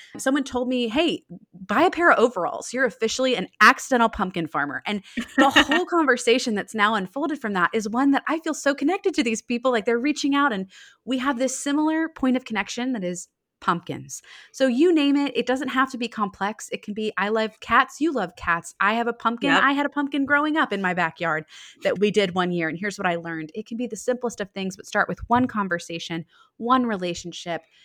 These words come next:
Speaker 1: at a time and grow from there. And I also think, uh, for anyone who's hesitant, for anyone who feels unsure, or maybe has been wronged in the past. I talk a little bit about this in the book, who maybe has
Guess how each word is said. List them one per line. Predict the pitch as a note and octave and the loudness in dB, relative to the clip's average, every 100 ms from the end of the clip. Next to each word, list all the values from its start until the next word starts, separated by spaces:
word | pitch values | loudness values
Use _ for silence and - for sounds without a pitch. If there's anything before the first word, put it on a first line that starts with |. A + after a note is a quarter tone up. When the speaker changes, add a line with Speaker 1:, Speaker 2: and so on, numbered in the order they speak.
| _ _ - | _ _ 0
Speaker 1:
at | B3 | 4
a | B3+ | 4
time | A#3+ G3 F#3 F3 E3+ | 2 -2 -2 -2 -4
and | F#3 | -6
grow | F3+ E3+ | -4 -4
from | E3 E3+ | -4 -8
there. | E3+ D#3+ D#3 | -6 -8 -8
And | G#3+ | -6
I | A3 - | -6 -4
also | A#3+ C4 D4 | -4 -2 -4
think, | C#4 A3+ G#3 - | -4 -8 -8 -6
uh, | - - - | -6 -6 -10
for | - A3 A3 | -6 -4 -2
anyone | C#4 D#4 | 0 2
who's | B3+ - | 0 -4
hesitant, | - F#3+ F#3 - E3 E3+ - _ _ _ _ _ _ | -6 -8 -8 -10 -10 -10 -16 _ _ _ _ _ _
for | - | -6
anyone | B3+ D4 D4 | 0 0 0
who | C4 - A3+ G#3+ G3+ - _ | -2 -4 -2 -2 -4 -8 _
feels | - G3+ F#3+ F#3 F3 - | -6 -2 0 0 -2 -4
unsure, | G3+ F#3+ - F#3 D#3+ D3 - F3+ _ _ _ - | -4 -2 -4 -6 -6 -6 -8 -10 _ _ _ -4
or | G3+ | -2
maybe | G3+ A3 C4 | 2 2 2
has | C4+ C#4 | 0 -4
been | - G#3 | -2 -2
wronged | E3 E3 E3+ F3+ | -2 -4 -2 -4
in | E3+ | -4
the | D3+ | -6
past. | C#3+ - - E3 - | -8 -8 -10 -10 -8
I | F3+ | -6
talk | A3 A3 | -4 -6
a | |
little | G3 A3 | -4 -2
bit | A3+ | 0
about | G3 F#3 | 0 -2
this | - - | -2 -8
in | |
the | E3 | -8
book, | D#3+ D#3 E3 - | -6 -8 -8 -10
who | G3+ F#3 | -8 -6
maybe | F#3+ F#3+ A#3 | -4 -4 -4
has | G#3+ F#3+ F3 | -4 -6 -8